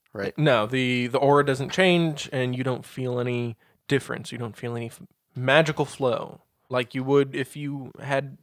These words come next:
Speaker 2: actually cast a spell or manipulated magic in some way.
Speaker 1: With that Arcana check, would I know of anything that could enhance auras?
Speaker 2: Uh,
Speaker 1: Now that I know
Speaker 2: specifically
Speaker 1: that his is so dim and that's what's causing it?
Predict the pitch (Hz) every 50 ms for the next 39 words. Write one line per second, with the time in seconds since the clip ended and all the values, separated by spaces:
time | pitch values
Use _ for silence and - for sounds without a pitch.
0 | _ - - 127 123 - - 131 127 - - 139 143 135 127 - - - - -
1 | - - 127 - - 127 131 135 123 123 127 131 135 - - 131 - - - -
2 | - - - - - - - - - - 135 - - - - - - - - 160
3 | - _ - 113 120 123 - - - 123 117 104 - - - 107 - - 104 101
4 | 101 95 92 - - 95 82 - _ _ _ 110 104 104 101 101 107 107 104 101
5 | 101 101 101 101 98 101 104 104 110 - - 104 104 95 - - 101 107 107 104
6 | 101 - - 107 107 107 104 107 104 120 120 _ _ _ _ _ _ _ _ _
7 | _ _ - 110 101 - - 143 - - 98 - - - - 98 92 98 123 -
8 | - - 123 120 131 135 - - 185 - - - _ _ _ _ _ _ _ _
9 | _ _ _ _ _ _ _ _ _ _ _ _ _ _ _ _ _ _ _ -
10 | 151 156 160 160 160 156 156 156 - - 117 113 107 107 104 208 - 101 101 101
11 | 185 - 90 87 87 87 85 107 107 98 95 95 95 - - - - 98 92 92
12 | - 98 98 101 101 101 92 90 90 - - - - - - - 107 107 107 -
13 | - 127 113 120 127 -